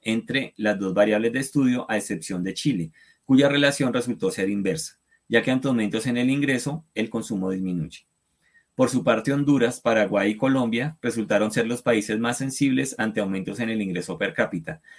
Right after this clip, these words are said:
ya que por cada dola-, dólar adicional de ingreso per cápita, el consumo crecería más de cinco gramos. En el caso de Costa Rica, México, El Salvador y Uruguay,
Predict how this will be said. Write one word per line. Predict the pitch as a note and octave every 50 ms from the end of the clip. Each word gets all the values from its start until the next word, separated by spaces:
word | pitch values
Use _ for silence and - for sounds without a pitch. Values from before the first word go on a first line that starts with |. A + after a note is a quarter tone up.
| - _ _ _
ya | - B2 A#2 - -
que | - C3 A#2+ A#2
por | - - - G#2+ - -
cada | A#2 G#2+ G#2
dola-, | G#2+ A#2 B2 C3+ C3+ C3+ C#3 C#3+ - - -
dólar | - A2 A#2+ B2 B2 B2+ C3+ - -
adicional | C3+ C3+ C3+ B2+ - C#3 C#3 C3+ C3 B2+ B2
de | - A#2+
ingreso | A#2 G#2+ G#2 G2 F#2+ - G#2+ -
per | - B2 B2
cápita, | - C#3 B2 - A#2+ A#2 - C#3+ D#3 D#3+ - _ _ _ _ _ _ _ _ _
el | - B2+ C3+ C3
consumo | D#3 D3+ D3+ - D3+ C#3 C3+ C3+
crecería | - C#3 B2+ - - A2 G#2 G#2+ G#2 G2+ G#2
más | G#2+ A2+ A2+ A2
de | A#2 A2+
cinco | - - B2 A#2+ - - B2+ A#2+
gramos. | A#2 G#2 F2+ D#2+ D#2+ D#3+ - - - _ _ _ _ _ _ _ _
En | - A#2 B2
el | A#2 A2
caso | - B2 A#2 - C3+
de | C3+ C#3
Costa | C3+ C#3 C3+ - - C#3+
Rica, | C#3 C#3+ C#3 C3 - C3+ C3+ D#3 - -
México, | - A2 A2+ A#2+ B2 A#2 - C#3 C3 - C#3+ C3+ - -
El | A#2+ A2
Salvador | - A#2 G#2 G2+ G2+ G2 G2+ G#2 G#2+ G#2+ A#2+
y | B2
Uruguay, | B2+ C3 C#3 B2+ C3 A#2+ A#2+ C#3 D#3